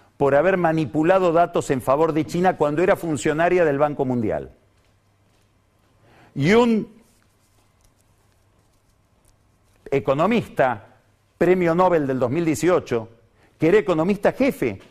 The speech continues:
del Banco Mundial en la época en que ella manipulaba los datos, ella dice que no lo hizo, Paul Romer dice, "Ahora se entiende por qué yo renuncié al Banco Mundial en aquel momento". Esta impugnación no sabemos qué destino va a tener,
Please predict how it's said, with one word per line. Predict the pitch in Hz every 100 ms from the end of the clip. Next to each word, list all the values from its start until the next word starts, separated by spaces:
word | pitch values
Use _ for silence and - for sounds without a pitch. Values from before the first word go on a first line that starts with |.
| -
del | 113 127
Banco | 175 156
Mundial | 135 139 180 165
en |
la | 127 120 123
época | 156 151 127
en | 123
que |
ella | 151 147
manipulaba | 110 120 120 101 135 165 156
los | 143
datos, | 208 127 104 90 -
ella | 104 110
dice | 113 110
que | 110
no | 123
lo | 151
hizo, | 123 98 123 120 _ _ _ _
Paul | 208 208
Romer | 190 190 190 160
dice, | 160 -
"Ahora | 165 196 180
se | 160
entiende | 147 170 160
por | 135 123
qué | 151
yo | 147
renuncié | 131 127 117 143 113 - _ _ _ _ _ _ _
al | - 123 127 127 - _ _
Banco | 104 117 135 135
Mundial | 127 123 131 135
en | 120
aquel | 107 113
momento". | 104 90 71 62 - - _ _ _
Esta | - 240 233
impugnación | 220 156 170 156 151 131 180 196 202 202 - _
no | 123 165
sabemos | - 156 170 165 - -
qué | 175
destino | 156 - 175 165 151
va | 151
a |
tener, | 127 131 151 156